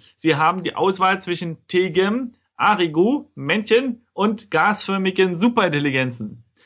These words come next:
Darüber hinaus bieten wir allen anderen verehrten Gästen eine Allgemeintoilette an.“ So, und jetzt können wir, äh, jetzt können wir wählen. Nummer eins, Falk, was wäre das?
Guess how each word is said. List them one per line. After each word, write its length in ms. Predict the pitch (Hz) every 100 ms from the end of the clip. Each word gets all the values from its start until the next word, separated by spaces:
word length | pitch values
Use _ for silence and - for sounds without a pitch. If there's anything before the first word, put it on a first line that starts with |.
| _
Darüber 380 | - 175 196 185
hinaus 340 | 185 233 254 -
bieten 360 | 214 208 190
wir 320 | 185 185 - 160
allen 420 | 202 202 202 196
anderen 480 | - 185 185 185 180
verehrten 340 | 175 156 156
Gästen 260 | 160 170 -
eine 280 | 147 156 -
Allgemeintoilette 1000 | 156 156 156 156 170 165 127 120 117 73
an.“ 320 | - - - _ -
So, 180 | 117 113
und 60 |
jetzt 140 | 113 117
können 180 | 156 147
wir, 380 | 135 127 120 120 _ _ _ _ _ _ _ - -
äh, 160 | 123 120
jetzt 160 | 117 131
können 200 | 131 120
wir 80 |
wählen. 320 | 165 247 262 - _ _ _ _ _ _ _ _ _ _ _ _ _ 139
Nummer 380 | 220 294 240
eins, 480 | 240 156 240 - - _
Falk, 360 | 123 120 143 151
was 280 | 143 -
wäre 220 | 143 147 165
das? 300 | 240 -